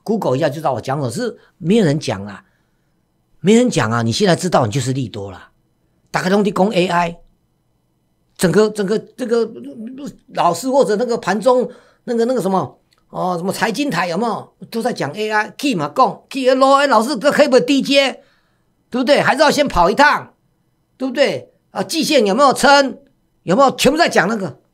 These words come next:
哎，老师，那被解禁了哦，今天涨上来哦，就赶快把那个，那个基本面打上去。嗯，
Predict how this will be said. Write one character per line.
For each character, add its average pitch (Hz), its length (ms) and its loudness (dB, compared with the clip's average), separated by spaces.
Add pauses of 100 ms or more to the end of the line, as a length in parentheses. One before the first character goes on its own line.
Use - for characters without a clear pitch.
(600)
哎， 294 140 6
老 247 120 2
师， 262 140 -2
那 320 140 4
被 320 200 4
解 196 200 2
禁 285 200 2
了 175 280 2
哦， 190 180 0
今 262 100 -6
天 302 120 0
涨 185 180 0
上 269 180 2
来 196 380 2
哦， 185 180 -2
就 262 80 -4
赶 202 160 0
快 294 140 4
把 233 140 2
那 285 80 4
个， 254 200 4 (200)
那 277 80 2
个 262 40 2
基 277 140 -2
本 247 160 2
面 262 160 2
打 156 140 2
上 220 180 0
去。 185 340 -6 (180)
嗯， 165 340 -10